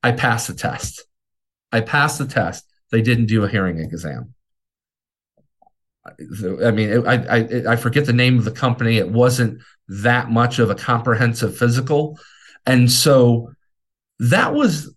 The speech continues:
that was the start of, of identifying a few things for me. Let me explain. So now I'm hired on with, with, with the city of Saint Cloud, two thousand seven, had a wonderful career there. And I went until two thousand and eighteen. But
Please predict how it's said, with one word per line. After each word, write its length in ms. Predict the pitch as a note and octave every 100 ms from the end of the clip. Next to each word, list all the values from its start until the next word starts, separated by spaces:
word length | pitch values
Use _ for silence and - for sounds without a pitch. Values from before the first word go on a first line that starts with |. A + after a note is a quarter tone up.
| _
that 260 | - G3 C4+
was 180 | D#4 F#3
the 100 | E3+
start 520 | - - D#3 D3 C#3+
of, 160 | B2 A#2
of 120 | B2
identifying 840 | A#2+ A#2+ A2 A#2+ A#2 - G2 F2 E2
a 40 |
few 220 | - F#2+
things 320 | E2+ F#2 E2 -
for 120 | F2+
me. 160 | E2+
Let 160 | F#2 C3+
me 140 | E3
explain. 640 | C#3 - - A2 D#2+ C#2 - _ _ -
So 140 | -
now 320 | D3+ F3+ A#3
I'm 400 | G#3 E3 D3+ - -
hired 300 | F3 D#3+ D3+
on 300 | C3 C3 A#2+
with, 220 | A#2 -
with, 300 | A2+ A#2 - -
with 180 | A#2 A2+
the 80 | A2+
city 300 | - B2+ A#2
of 100 | A2
Saint 260 | A#2+ G#2+
Cloud, 500 | F#2+ G#2+ G2 F#2+ F#2 - _ _
two 160 | - E3
thousand 520 | D#3+ C#3 B2+ A#2 A#2+
seven, 560 | A2 - G2+ G2 F#2 F#2 _ _ _
had 180 | D3 B2
a 60 |
wonderful 560 | A2+ C3+ C#3+ C#3+ C3 A#2+
career 380 | - G#2+ G#2+ G#2
there. 420 | G2+ G2 G2 - _ -
And 140 | A2+
I 100 | G#2+
went 220 | A2+ B2+
until 260 | A#2+ B2+ A2
two 180 | - B2
thousand 440 | A#2 G#2 G2 F#2+
and 100 | F#2+
eighteen. 460 | F#2+ F#2 - G#2+ F#2+
But 160 | F2+